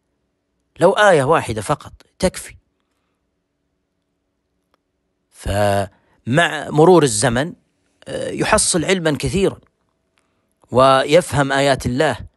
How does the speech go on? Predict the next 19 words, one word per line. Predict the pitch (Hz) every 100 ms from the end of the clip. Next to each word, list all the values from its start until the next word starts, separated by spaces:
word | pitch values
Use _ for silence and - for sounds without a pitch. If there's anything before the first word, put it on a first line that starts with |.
| _ _ 113
آيات | 123 135 -
كتاب | - 123
الله | 123 131
سبحانه | - - 127 120
وتعالى، | 117 120 113 151 110 _ _ _ _ _ _ _ _ _ _ _ _ _ _ _ _ _ _ _ _
ويحصل، | 110 131 127 127 123 127 131 123 131 - - 123 - 170 - 160 139 - _ _ _ -
آه، | 131 123 123 123 143
علما | 180 156 131 98 - _ -
عظيما | 135 180 170 101 - _ _ _ _ _ _
في | - -
تفسير | - - 143 127
الآيات | 123 117 120 127 123 113 98
وتعلم | 98 - - _ - 117 127 127 120
ال-، | 117 110 113
الأحكام | 117 110 - - 139 123
الواردة | 113 117 120 107
في | 104
كتاب | - - 107
الله، | 98 110 123 117